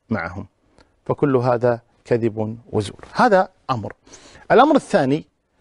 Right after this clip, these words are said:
لما تمت البيعة لأبي بكر الصديق قالوا: "إن علياً تخلف"، وكذلك الزبير، ولكن ما صحة هذا؟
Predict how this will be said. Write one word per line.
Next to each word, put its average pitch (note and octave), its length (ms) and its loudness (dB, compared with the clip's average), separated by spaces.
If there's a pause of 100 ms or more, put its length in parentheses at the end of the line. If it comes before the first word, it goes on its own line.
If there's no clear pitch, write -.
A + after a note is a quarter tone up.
(160)
لما E3+ 260 4
تمت B3+ 400 2
البيعة E3+ 560 2 (200)
لأبي D3 180 4
بكر D#3+ 260 2
الصديق C#3+ 560 0
قالوا: A3+ 340 6
"إن G3+ 220 0
علياً F3 400 0
تخلف"، C#3 580 -2 (560)
وكذلك D3 920 2 (260)
الزبير، A2 480 -2 (200)
ولكن C3+ 520 0 (340)
ما F3 120 2
صحة C3 680 -2 (480)
هذا؟ F#2+ 360 -8